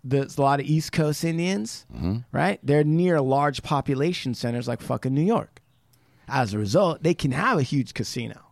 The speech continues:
Speaker 2: Right.
Speaker 1: And they can pay for whatever.
Speaker 2: Right.
Speaker 1: And sometimes they do. Then you can have some places that are in the middle of fucking nowhere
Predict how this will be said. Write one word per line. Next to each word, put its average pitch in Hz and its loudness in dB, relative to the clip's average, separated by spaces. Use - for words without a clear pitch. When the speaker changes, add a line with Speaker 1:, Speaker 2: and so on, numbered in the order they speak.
Speaker 2:
Right. - -10
Speaker 1:
And 123 2
they 147 4
can 147 -2
pay 247 4
for 120 0
whatever. 240 2
Speaker 2:
Right. 50 -10
Speaker 1:
And 120 0
sometimes 165 0
they 175 4
do. 196 2
Then 240 6
you 247 4
can 214 2
have 190 2
some 214 0
places 180 0
that 165 6
are 156 2
in 131 2
the 110 0
middle 143 2
of 107 -6
fucking 151 -4
nowhere 110 -2